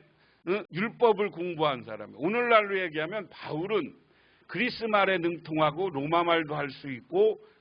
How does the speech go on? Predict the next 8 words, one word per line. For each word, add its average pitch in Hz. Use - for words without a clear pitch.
그리고, 165
응? 170
이스라엘 175
말도 143
할 143
수 147
있는 107
거예요. 69